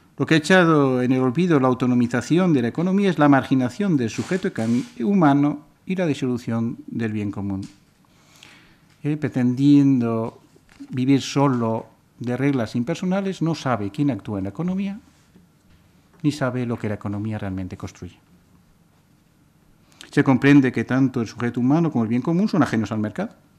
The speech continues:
Y que, por tanto, es una visión purista del mismo, solo se podían esperar interferencias por su incorporación a la ciencia económica.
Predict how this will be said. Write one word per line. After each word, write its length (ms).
Y 80
que, 100
por 140
tanto, 240
es 60
una 100
visión 340
purista 420
del 140
mismo, 320
solo 200
se 120
podían 240
esperar 420
interferencias 800
por 100
su 80
incorporación 840
a 60
la 80
ciencia 260
económica. 420